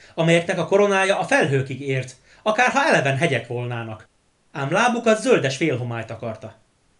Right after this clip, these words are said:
S állatok jöttek elő, és lakoztak a füves mezőkön, vagy a folyókban meg a tavakban, míg mások az árnyas erdőkben tanyáztak. Ám nem nyílt még virág,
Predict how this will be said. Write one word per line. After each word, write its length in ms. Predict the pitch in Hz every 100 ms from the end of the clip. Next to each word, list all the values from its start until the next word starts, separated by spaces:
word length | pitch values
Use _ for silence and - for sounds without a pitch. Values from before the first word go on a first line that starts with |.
| _ _ _
S 120 | - -
állatok 520 | 254 226 139 135 127
jöttek 360 | 131 - 131
elő, 340 | 143 131 127 - -
és 180 | 170 160
lakoztak 500 | 294 294 156 151 139
a 40 |
füves 320 | - 240 151 -
mezőkön, 640 | 147 139 135 139 131 - -
vagy 160 | 156
a 60 | 165
folyókban 480 | 294 190 156 135 135
meg 140 | 135
a 60 | 139
tavakban, 560 | 160 127 110 110 95 - _ _ _
míg 200 | - 135
mások 420 | 165 202 196 190
az 140 | 170 175
árnyas 380 | 233 156 131 139
erdőkben 500 | 135 120 120 117 113
tanyáztak. 640 | 120 120 107 - - _ _ _ _ _ _ _ _
Ám 240 | 160 165
nem 160 | 208 240
nyílt 280 | 147 135 135
még 200 | 131 120
virág, 460 | 127 127 127 120